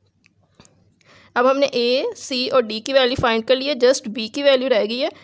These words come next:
तो हम इक्वेशन नंबर टू से फाइंड कर सकते हैं। By equation two, A plus two B equals to minus seven।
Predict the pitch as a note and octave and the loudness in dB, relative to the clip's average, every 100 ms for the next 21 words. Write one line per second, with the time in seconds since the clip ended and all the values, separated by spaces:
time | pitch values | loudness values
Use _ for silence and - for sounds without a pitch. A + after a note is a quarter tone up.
0 | _ - C4 C4 B3+ - C4+ A#3 A#3 B3 | _ 2 4 4 0 -2 0 0 2 0
1 | B3 C4+ A#3+ A3+ B3+ B3+ A3 G#3+ B3 C4+ | 0 0 -2 -2 0 2 0 0 -2 -4
2 | C4+ C#4 E4 - _ _ _ _ _ _ | -2 -2 -2 -6 _ _ _ _ _ _
3 | _ _ _ _ - A#3+ A3+ A#3+ C4 C4 | _ _ _ _ -4 0 2 2 -2 -4
4 | A#3+ A3 A3 B3 B3 G3+ A3+ F#4 _ _ | 0 0 0 -4 -4 -2 -4 -8 _ _
5 | _ _ _ _ _ _ _ _ _ _ | _ _ _ _ _ _ _ _ _ _
6 | _ - D4 B3+ C#4+ C4 A#3 B3 D#4 - | _ -8 2 2 2 0 2 2 0 -8
7 | - _ _ C4+ C#4+ D#4 B3 A3 G3+ - | -16 _ _ -4 -2 0 -2 -4 -8 -16
8 | _ _ _ _ B3 A#3 C4 C#4 C#4+ C#4 | _ _ _ _ -12 -4 2 2 2 -2
9 | C4 G#3+ G#3 C4 D4 C#4 C4+ C#4+ | 0 0 0 0 0 0 2 0